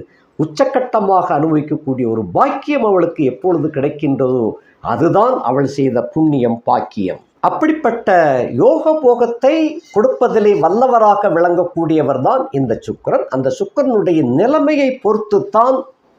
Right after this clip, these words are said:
ஒரு பெண்ணுக்கு கிடைக்கக்கூடிய பாக்கிய சுகம், அதாவது ஆன்ம சுகம், லௌகீக சுகம் என்றும் சொல்லுவோம். அது இப்போ உங்களுக்கு ஐந்துக்கும்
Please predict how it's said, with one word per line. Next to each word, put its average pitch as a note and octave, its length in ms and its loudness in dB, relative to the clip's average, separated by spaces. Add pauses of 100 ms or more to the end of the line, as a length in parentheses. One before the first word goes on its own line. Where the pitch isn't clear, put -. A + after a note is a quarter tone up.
(140)
ஒரு G3+ 180 4 (100)
பெண்ணுக்கு A#3 540 0
கிடைக்கக்கூடிய F3 880 0 (180)
பாக்கிய C3+ 460 -2
சுகம், - 420 -14 (340)
அதாவது C#3 360 0 (120)
ஆன்ம G3 400 0
சுகம், - 400 -8 (400)
லௌகீக A3+ 600 0
சுகம் F3 440 -2
என்றும் D#3 400 -4
சொல்லுவோம். G#2 480 -4
அது - 180 -14 (480)
இப்போ F#3 280 -2 (460)
உங்களுக்கு G3 540 2 (680)
ஐந்துக்கும் C#4 600 0